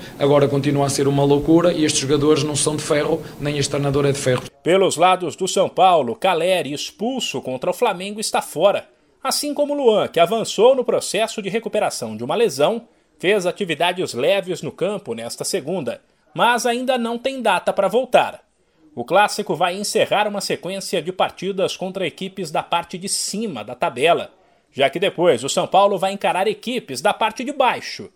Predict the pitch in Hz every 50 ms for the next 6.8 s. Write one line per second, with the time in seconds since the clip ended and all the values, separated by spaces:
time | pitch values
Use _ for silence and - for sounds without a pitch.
0 | _ _ _ _ _ _ - 135 - 220 202 139 147 214 233 214 240 240 220 190
1 | - - - - 160 180 240 269 285 - - 294 214 143 135 127 120 117 113 113
2 | 117 120 120 - 135 - 185 202 233 294 269 - - 170 165 175 156 143 190 226
3 | 226 - _ _ _ _ _ _ - 247 254 240 262 233 247 185 - - 233 233
4 | 240 233 - - 233 196 185 214 202 - - - 127 110 - 180 190 165 180 226
5 | 233 - 208 151 - - 202 214 208 - 208 214 - - 190 156 214 233 208 214
6 | 202 202 - 240 220 196 185 170 131 107 - - - 214 -